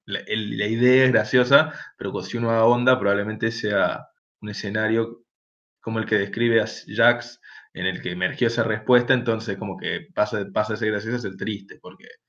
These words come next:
hay gente que no lo conoce por otros motivos. Eh, bueno, <laughs> ya terminando acá, le podríamos llamar al postre a este bloque, no está mal, me gusta el nombre, Nico.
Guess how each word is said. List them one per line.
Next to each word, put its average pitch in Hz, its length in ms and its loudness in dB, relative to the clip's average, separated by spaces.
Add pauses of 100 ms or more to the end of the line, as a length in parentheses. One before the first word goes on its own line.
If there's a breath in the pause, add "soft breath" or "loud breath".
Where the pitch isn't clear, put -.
(240)
hay 95 60 -12
gente 98 240 -6
que 98 80 -4
no 90 100 -6
lo 92 100 -6
conoce 90 320 -10
por 95 140 -10
otros 90 180 -14
motivos. 90 420 -14 (880 soft breath)
Eh, 113 340 4
bueno, 202 580 2
<laughs> - 360 -6
ya 185 220 0
terminando 170 420 4
acá, 156 320 4 (220 loud breath)
le 131 60 -8
podríamos 233 420 2
llamar 101 220 0
al 98 140 0
postre 92 500 -4
a 90 80 0
este 87 240 -8
bloque, 87 480 -8 (260 soft breath)
no 123 80 -8
está 127 180 -6
mal, 92 300 -4 (480 soft breath)
me 110 80 -4
gusta 120 260 0
el 101 60 -4
nombre, 98 220 -4
Nico. 101 480 -4